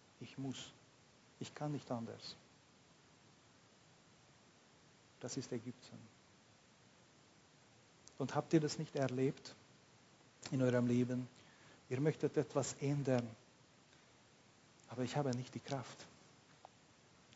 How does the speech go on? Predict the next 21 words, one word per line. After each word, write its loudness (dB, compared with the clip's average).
Ich -6
müsste 4
mich, 4
äh, 4
doch 0
anders 6
verhalten, 0
anders 2
reden. -2
Ich, -4
ich 0
will 12
eigentlich 8
diese 6
Sache 0
nicht -2
tun, 2
aber -2
irgendwas 6
in -2
mir 2